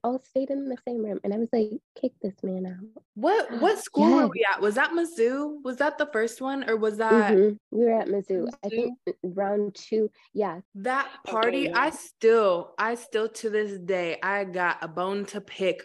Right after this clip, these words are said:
Speaker 2: with them. First of all, why are you choking someone out trying to get into your party?
Speaker 1: Oh,
Speaker 2: Second of
Speaker 1: <gasps>
Speaker 2: all
Speaker 1: I forgot about that. I forgot.
Speaker 2: Yes.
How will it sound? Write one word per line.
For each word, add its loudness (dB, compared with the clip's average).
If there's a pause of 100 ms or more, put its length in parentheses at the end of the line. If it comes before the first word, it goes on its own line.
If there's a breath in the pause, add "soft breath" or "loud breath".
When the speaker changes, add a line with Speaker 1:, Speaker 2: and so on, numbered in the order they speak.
(100)
Speaker 2:
with 0
them. -6 (260 loud breath)
First 2
of 0
all, 2
why 2
are 2
you 4
choking -2
someone -4
out -4
trying -6
to -4
get 0
into -8
your 0
party? -6 (520 soft breath)
Speaker 1:
Oh, -2
Speaker 2:
Second 2
of -2
Speaker 1:
<gasps> 0
Speaker 2:
all 0
Speaker 1:
I 4
forgot -8
about -4
that. -4 (420)
I 0
forgot. -2
Speaker 2:
Yes. 6